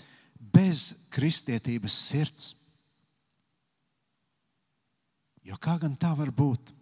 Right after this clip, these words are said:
ka cilvēks, kurš ir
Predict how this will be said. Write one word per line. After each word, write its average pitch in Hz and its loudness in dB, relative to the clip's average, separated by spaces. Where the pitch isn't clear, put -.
ka 160 0
cilvēks, 160 2
kurš 131 -2
ir 113 0